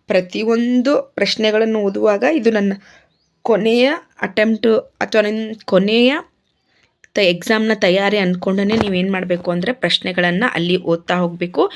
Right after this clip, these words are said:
ಇಷ್ಟೆಲ್ಲ ಓದಿದ್ದೀರಾ ಅಂದರೆ ಖಂಡಿತವಾಗ್ಲೂ ನಿಮ್ಗೇನಾಗುತ್ತೆ, ಸರಿಯಾದ ಉತ್ತರಗಳು, ಆ, ಸರ್ವೇ ಸಾಮಾನ್ಯವಾಗಿ ನಿಮ್ಮ ಮೆದುಳು ನಿಮಗೆ ಹೆಲ್ಪ್ ಮಾಡೇ ಮಾಡುತ್ತೆ. ಎರಡನೇದಾಗಿ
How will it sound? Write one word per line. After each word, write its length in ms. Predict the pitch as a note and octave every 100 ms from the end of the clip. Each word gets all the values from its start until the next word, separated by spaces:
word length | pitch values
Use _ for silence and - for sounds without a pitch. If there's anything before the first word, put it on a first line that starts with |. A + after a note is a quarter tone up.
| - - G3+
ಇಷ್ಟೆಲ್ಲ 460 | - F#3+ F#3 A#3 D4
ಓದಿದ್ದೀರಾ 600 | A#3 G3+ A3 G3+ G#3 G3
ಅಂದರೆ 300 | F#3+ F#3+ B3+
ಖಂಡಿತವಾಗ್ಲೂ 680 | - E3+ F3 G3+ G3 F#3+ A#3
ನಿಮ್ಗೇನಾಗುತ್ತೆ, 1200 | G3+ F3+ F3+ F#3 F#3+ F3 F3 G3+ E4 G4 - - -
ಸರಿಯಾದ 440 | - G#3 G3+ A3 A#3+
ಉತ್ತರಗಳು, 720 | G#3 G3+ G#3 G3+ G3+ D4+ B4 - - -
ಆ, 60 | G#3 G3 - - _
ಸರ್ವೇ 340 | - A3 G#3 B3
ಸಾಮಾನ್ಯವಾಗಿ 920 | A#3+ G#3+ G#3 G#3 G#3 G3 F#3+ G4 A#4+ G#3
ನಿಮ್ಮ 260 | G3+ G#3
ಮೆದುಳು 600 | G3+ G3 F#3 G#3+ B3 A4+ - - -
ನಿಮಗೆ 380 | G3+ G3+ G3+ C4+ G4+
ಹೆಲ್ಪ್ 340 | - G#3 G#3+ G#3
ಮಾಡೇ 280 | F3+ E3 D#3+
ಮಾಡುತ್ತೆ. 480 | D#3 D3 - C#3 - _ _ _ _ _ _ _ _ _ _ -
ಎರಡನೇದಾಗಿ 800 | A3 B3+ D4 B3+ A#3 C4+ C4+